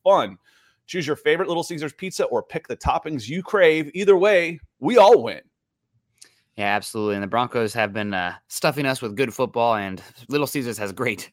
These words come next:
Speaker 2: stuffed pizza, crazy bread, of course. They got the stuffed crazy crust and even the stuffed crazy bread with crazy sauce. That is absolutely delicious. You know, the Parmesan on the outside,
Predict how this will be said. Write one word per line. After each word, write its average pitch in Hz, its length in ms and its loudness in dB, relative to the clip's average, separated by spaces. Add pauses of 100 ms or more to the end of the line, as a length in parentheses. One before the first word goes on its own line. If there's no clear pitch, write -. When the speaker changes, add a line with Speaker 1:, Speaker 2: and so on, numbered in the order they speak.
Speaker 2:
stuffed - 480 -2 (340)
pizza, 120 380 -2
crazy 139 400 0
bread, 95 240 -2
of 87 80 -10
course. 92 300 -6
They 113 160 -4
got 104 220 2 (240)
the 87 60 -14
stuffed 147 360 -4
crazy 101 320 -6
crust 135 540 0
and 107 360 -8
even 123 280 -4
the 107 60 -8
stuffed - 260 -6
crazy 104 300 -6
bread 95 300 -6 (260)
with 101 220 -6
crazy 101 300 -6
sauce. 95 380 -6
That 113 200 -2
is 92 300 -10 (260)
absolutely 123 440 -2
delicious. 98 500 -8
You 95 80 -10
know, 87 60 -8
the 78 80 -12
Parmesan 113 540 -4
on 107 60 -6
the 107 140 -4
outside, 101 580 -4